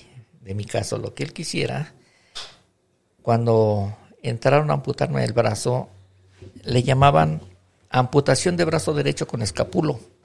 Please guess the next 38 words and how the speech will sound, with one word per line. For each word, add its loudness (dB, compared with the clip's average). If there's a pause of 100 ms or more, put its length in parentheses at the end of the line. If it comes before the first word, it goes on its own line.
(880)
Eso -2
quiere 0
decir -4
que -2
me 0
tienen -2
que -4
quitar -2
primero 0
la -2
clavícula -2
de -6
mi -6
cuello, 0
me 0
tienen -2
que -2
desprender 2 (600)
el 4
omóplato 2
y 0
ya 0
cuando -4
el, -6 (560)
la 0
clavícula -2
y -4
el -4
omóplato -2
estén 0
desprendidos -2
de -4
mi -2
cuerpo, -4 (520)
ya -2
me 2
cortan 4
el -8